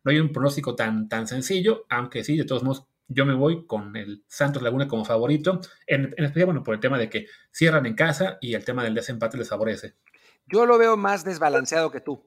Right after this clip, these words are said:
Speaker 2: O sea, yo veo a, a Santos como claro favorito en este, en esta serie. O sea, me parece que Toluca llegó a su límite con esto. O sea, veía, lo veía amplio favorito sobre Juárez porque Juárez yo no le veía el, el equipo suficiente como para,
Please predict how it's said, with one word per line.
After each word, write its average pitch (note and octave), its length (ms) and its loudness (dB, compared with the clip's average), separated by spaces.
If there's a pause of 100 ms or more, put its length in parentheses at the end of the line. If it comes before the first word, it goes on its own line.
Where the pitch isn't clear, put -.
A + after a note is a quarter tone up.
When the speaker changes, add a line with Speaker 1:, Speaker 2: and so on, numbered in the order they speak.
Speaker 2:
O - 100 -14
sea, D3 100 -2
yo E3+ 180 2
veo G3 140 4
a, D#3 220 4
a B2+ 40 0
Santos E3 360 -4
como B2 260 -10
claro D#3 280 0
favorito A2+ 520 -8 (100)
en G#2 100 -20
este, G#2+ 540 -8 (520)
en A2+ 200 -10
esta A#2 340 -4
serie. A#2 300 -8
O G2 40 -14
sea, C#3+ 120 -6
me C3+ 40 -4
parece D#3 200 -4
que D3+ 220 0 (500)
Toluca D#3+ 460 2 (280)
llegó D3 480 6
a E3+ 60 12
su D#3+ 160 -2
límite E3 460 2
con C3 160 -2
esto. C3 180 -2
O C#3 40 0
sea, B2 400 0 (200)
veía, C#3+ 440 4 (300)
lo C#3 180 2
veía E3 320 4
amplio D#3 300 0
favorito D#3 260 0
sobre B2+ 240 -4
Juárez E3 420 4
porque - 400 -6
Juárez C#3+ 460 0
yo A2+ 160 -6
no A#2+ 100 -6
le A2+ 140 -6
veía A2 540 -4
el, G2+ 200 -12
el A2 140 -12
equipo B2 280 -10
suficiente C3 440 -10
como A#2 160 -10
para, G2+ 240 -12